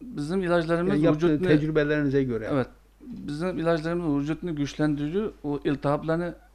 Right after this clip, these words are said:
Speaker 1: bitiriyor. Yani iki etkisi var.
Speaker 2: Hı hı.
Speaker 1: Vücudunu güçlendirme, o, e, şimdi başka o aslanlar verdiği ilacının o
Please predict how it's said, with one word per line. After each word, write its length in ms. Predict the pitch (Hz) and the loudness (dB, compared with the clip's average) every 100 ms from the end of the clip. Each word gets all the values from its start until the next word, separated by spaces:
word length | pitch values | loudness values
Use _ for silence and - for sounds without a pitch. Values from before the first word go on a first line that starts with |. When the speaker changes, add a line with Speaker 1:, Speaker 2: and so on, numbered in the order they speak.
| _ _ - | _ _ -8
Speaker 1:
bitiriyor. 400 | 135 131 135 120 | -8 -6 -4 -4
Yani 280 | 117 120 - - | -2 -4 -6 -12
iki 440 | - - 196 185 - - | -20 -6 0 0 -2 -8
etkisi 340 | 156 - - 110 | -8 -8 -10 -8
var. 120 | 95 - _ _ - | -10 -16 _ _ -4
Speaker 2:
Hı 60 | 127 | -4
hı. 240 | 117 160 - - | -2 -6 -6 -6
Speaker 1:
Vücudunu 440 | 127 139 135 151 | -4 -2 -2 -2
güçlendirme, 760 | 131 123 139 147 151 135 165 185 165 | -2 -4 -2 0 2 2 0 -2 -6
o, 240 | 165 - - - - - _ _ _ _ _ - 135 | -8 -8 -16 -20 -20 -20 _ _ _ _ _ -8 -4
e, 300 | 135 127 - - - | -2 -2 -4 -10 -12
şimdi 360 | - 165 160 | -6 -4 -2
başka 340 | 156 143 - 156 | -2 -2 -4 -4
o 220 | 143 - | -4 -4
aslanlar 520 | 156 143 160 156 156 | -6 -2 0 2 2
verdiği 240 | 151 143 139 | -2 -2 -2
ilacının 400 | 147 143 180 - | 0 -2 -4 -4
o 220 | 139 | -6